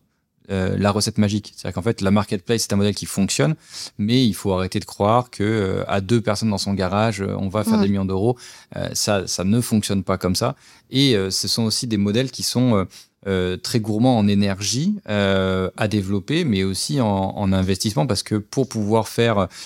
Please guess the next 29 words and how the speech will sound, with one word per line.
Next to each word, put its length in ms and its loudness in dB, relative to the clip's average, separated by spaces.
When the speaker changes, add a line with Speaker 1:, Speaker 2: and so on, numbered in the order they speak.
Speaker 1:
une 100 4
marketplace, 400 0
on 60 2
est 40 2
sur 140 -2
des 80 0
sites 220 -6
e-commerce 320 -2
qui 80 -8
sont 240 0
complexes, 560 0
euh, 280 4
Speaker 2:
Mm. 40 -6
Speaker 1:
beaucoup 300 0
plus 140 -2
complexes 420 0
que 100 0
si 200 -2
je 80 -6
voulais 160 0
faire 120 0
un 60 2
site 180 -4
e-commerce 280 -2
classique, 500 0
euh, 240 0
sortir 380 -2
un 80 0
PrestaShop 560 0